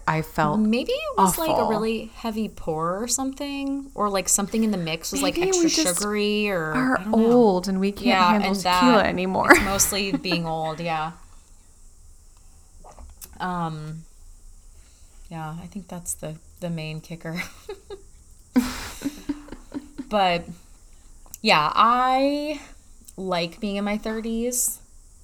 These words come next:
Speaker 1: Yes, this is what I wanted
Speaker 2: Um,
Speaker 1: to ask, 'cause Rachel is
Speaker 2: yeah.
Speaker 1: clearly, like, freaking out about it. How did,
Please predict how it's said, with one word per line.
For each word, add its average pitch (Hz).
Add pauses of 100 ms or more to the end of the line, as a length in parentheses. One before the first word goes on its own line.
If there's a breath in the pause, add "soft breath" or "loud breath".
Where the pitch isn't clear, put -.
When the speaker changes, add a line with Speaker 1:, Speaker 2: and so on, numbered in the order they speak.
(560)
Speaker 1:
Yes, 254
this 262
is 330
what 320
I 294
wanted 240
Speaker 2:
Um, 220
Speaker 1:
to -
ask, 175
'cause 196
Rachel 247
is 165
Speaker 2:
yeah. 147
Speaker 1:
clearly, 175
like, 151 (540 loud breath)
freaking 220
out 180
about 151
it. 151 (520 loud breath)
How 269
did, 294